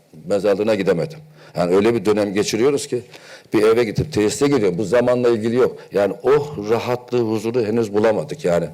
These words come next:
E, kendimizi ölü gibi yaptık yani maalesef. Ama, e, tekrar rahmetle analım, minnetle analım. Çünkü çok şeyler bıraktı buraya, e, Trabzon'a. Onu tabii tanımayanlar, e, bilmeyenler, e,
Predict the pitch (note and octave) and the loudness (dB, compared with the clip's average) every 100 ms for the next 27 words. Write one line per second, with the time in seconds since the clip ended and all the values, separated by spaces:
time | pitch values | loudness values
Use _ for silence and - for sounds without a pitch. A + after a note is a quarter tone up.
0 | - - - - F2+ F#2 F#2+ F#2 G2+ G2+ | -14 -20 -20 -10 -4 0 0 0 0 2
1 | A2 G#2 A#2+ - - - _ - G#2+ A#2 | 0 -2 -4 -6 -20 -20 _ -4 -2 -2
2 | G2 E2 D2+ D#2 D#2 - D#2+ D2+ - F2+ | -4 -4 -4 -6 -10 -6 -6 -6 -8 -2
3 | F#2 D#2+ D#2 A2 G#2+ - - - - - | 0 0 -2 -4 -4 -14 -20 -20 -20 -20
4 | _ _ F#2+ A2 - - G#2 G#2 G2 - | _ _ 0 0 0 -2 0 2 0 -8
5 | - - - - G#2+ F#2 G2 F#2+ F2 - | -20 -6 -2 2 2 4 2 2 -2 -2
6 | F2+ F2+ G#2+ G2+ G#2 G#2 G2 F2+ E2+ G#2 | 0 0 0 -2 0 0 0 0 -2 -6
7 | - F2+ G2+ - - - G#2 - G2+ F#2+ | -8 -4 -4 -6 -12 -6 -4 0 0 2
8 | F2+ F2+ F2 - F2+ D#2+ E2 F#2+ G#2+ - | 0 0 -2 -4 -6 -6 -2 -2 -4 -10
9 | - - - E2+ E2+ E2+ G2 G2 E2 F2+ | -20 -20 -6 -2 -2 0 2 2 2 0
10 | G#2 G#2 - G2+ G2+ F#2 G2+ F#2+ F2 - | 0 -2 -4 -6 -4 -2 0 0 -4 -8
11 | - G2 G2 G2+ G2 G2 F#2 - - _ | -6 -2 0 0 0 0 -2 -4 -20 _
12 | F2 E2 E2+ D2+ G2+ G2 G2 F#2+ F#2+ F#2+ | -12 -8 -8 -6 -4 -2 -2 -2 0 -2
13 | F2+ - - - - - - F#2+ G2 F#2+ | -2 -10 -20 -20 -20 -18 -6 -2 0 0
14 | F#2+ | 0